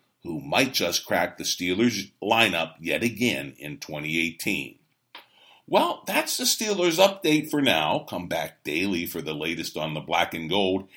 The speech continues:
and do sign up for the podcast on Amazon Alexa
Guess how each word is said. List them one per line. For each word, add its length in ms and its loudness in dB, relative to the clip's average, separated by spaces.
and 240 -6
do 180 6
sign 380 4
up 160 4
for 80 0
the 80 2
podcast 680 2
on 140 2
Amazon 560 4
Alexa 640 6